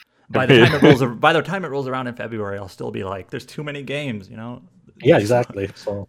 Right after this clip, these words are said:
Speaker 1: so
Speaker 3: and just nonstop onslaught
Speaker 1: I mean,
Speaker 3: this
Speaker 1: I won't
Speaker 3: year.
Speaker 1: have a P S five anyway, so
Speaker 3: You can still play on
Speaker 1: I could
Speaker 3: P S four.
Speaker 1: always buy the P S four version, right?
Speaker 3: Yeah.
Speaker 1: Um,
Speaker 3: Mm-hmm. It, uh, don't, don't worry, P S four version is gonna be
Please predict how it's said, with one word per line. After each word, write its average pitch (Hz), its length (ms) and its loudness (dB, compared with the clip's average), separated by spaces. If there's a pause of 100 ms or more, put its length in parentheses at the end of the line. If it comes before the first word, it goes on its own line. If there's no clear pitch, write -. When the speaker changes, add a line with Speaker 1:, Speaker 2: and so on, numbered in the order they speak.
Speaker 1:
so 98 400 -16
Speaker 3:
and 107 180 -12
just - 260 -14 (400)
nonstop 113 460 -2
onslaught 101 460 -8
Speaker 1:
I 127 40 -6
mean, 127 120 -4
Speaker 3:
this 131 100 -4
Speaker 1:
I - 20 -8
won't 139 120 -2
Speaker 3:
year. - 60 -2
Speaker 1:
have 107 80 -6
a 104 60 -8
P 117 160 -12
S 104 140 -8
five 98 180 -12
anyway, 92 400 -16
so 104 300 -20 (1120)
Speaker 3:
You 156 100 0
can 220 80 2
still 269 140 4
play 247 120 4
on 226 60 4
Speaker 1:
I - 20 2
could 214 80 -6
Speaker 3:
P 214 100 2
S 196 120 -2
four. - 260 2
Speaker 1:
always 147 200 4
buy 139 240 -2
the 135 80 -8
P 147 180 -8
S 139 140 -4
four 139 260 -6
version, 107 600 -14
right? 139 180 -6
Speaker 3:
Yeah. 214 300 -2 (680)
Speaker 1:
Um, 104 180 -14
Speaker 3:
Mm-hmm. 117 240 -6 (240)
It, 202 120 10
uh, 151 180 10
don't, 139 200 8
don't 170 240 12
worry, 107 340 6
P 143 180 -4
S 139 120 0
four 135 180 2
version 135 280 -2
is 117 80 -12
gonna 107 140 -6
be 98 380 -8